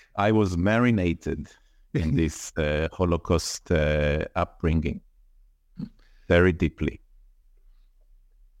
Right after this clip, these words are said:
Speaker 2: You know, it was all the horror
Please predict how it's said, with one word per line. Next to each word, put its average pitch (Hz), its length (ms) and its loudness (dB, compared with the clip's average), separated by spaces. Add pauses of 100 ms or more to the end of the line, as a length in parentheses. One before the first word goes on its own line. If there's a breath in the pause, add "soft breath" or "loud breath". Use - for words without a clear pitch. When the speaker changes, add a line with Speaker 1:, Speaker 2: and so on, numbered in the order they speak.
(400)
Speaker 2:
You 120 100 4
know, 110 120 4
it 107 100 0
was 104 200 0
all 110 480 2 (640)
the 107 160 2
horror 113 680 2